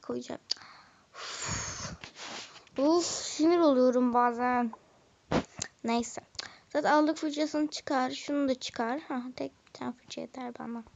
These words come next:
Tamam. Dur, şunu da koyayım. Tamamdır. Bakım malzemelerim de var benim aslında.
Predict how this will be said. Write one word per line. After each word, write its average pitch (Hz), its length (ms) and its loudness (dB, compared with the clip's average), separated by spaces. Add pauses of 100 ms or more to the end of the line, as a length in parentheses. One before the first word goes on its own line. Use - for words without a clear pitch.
(880)
Tamam. 226 200 -8 (2250)
Dur, - 140 -18
şunu - 260 -8
da 226 40 -4
koyayım. 240 360 -6
Tamamdır. 226 580 -6 (2000)
Bakım 339 340 4
malzemelerim 302 800 6
de 254 140 6
var 226 260 2
benim 233 260 2
aslında. 226 760 -2